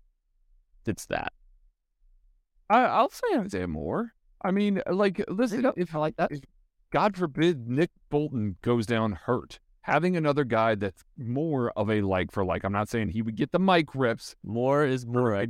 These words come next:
Speaker 1: I got it.
Speaker 2: Like
Speaker 1: I heard it.
Speaker 2: that.
Speaker 1: I heard you loud.
Speaker 2: But, hey, see, when you point it out, it kills the joke. I, I don't, I don't.
Speaker 1: You weren't doing that on purpose.
Speaker 3: He's used to his jokes that he has to explain to us.
Speaker 2: It's true.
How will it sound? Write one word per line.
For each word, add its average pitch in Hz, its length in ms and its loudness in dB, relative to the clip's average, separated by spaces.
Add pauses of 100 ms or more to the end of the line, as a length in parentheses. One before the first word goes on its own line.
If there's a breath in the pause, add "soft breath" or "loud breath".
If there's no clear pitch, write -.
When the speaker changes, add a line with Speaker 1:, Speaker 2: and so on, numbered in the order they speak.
Speaker 1:
I 113 80 0
got 110 200 0
it. 92 60 -4
Speaker 2:
Like 98 160 2
Speaker 1:
I - 20 0
heard 110 160 0
it. 98 40 -2
Speaker 2:
that. 82 140 -2
Speaker 1:
I 107 40 0
heard 120 200 0
you 117 100 0
loud. 110 240 2
Speaker 2:
But, 139 280 2 (600)
hey, 85 220 -6 (640)
see, 196 260 -4 (240)
when 208 180 2
you 285 140 2
point 285 340 -2
it 233 120 0
out, 202 280 4
it 170 160 -2
kills 226 360 0
the 160 120 -6
joke. 151 480 -4 (300)
I, 175 260 4
I 165 80 4
don't, 185 320 -2
I 135 100 -4
don't. 185 220 -4
Speaker 1:
You 359 120 2
weren't 196 320 2
doing 180 280 0
that 170 180 2
on 156 260 2
purpose. 160 760 -2
Speaker 3:
He's 311 260 0
used 311 280 2
to 277 100 0
his 262 240 -2
jokes 277 340 0
that 208 200 -4
he 214 180 -2
has 190 360 4
to 214 60 4
explain 170 520 0
to 131 120 2
us. - 360 -4 (1040)
Speaker 2:
It's - 420 -20
true. 98 240 -4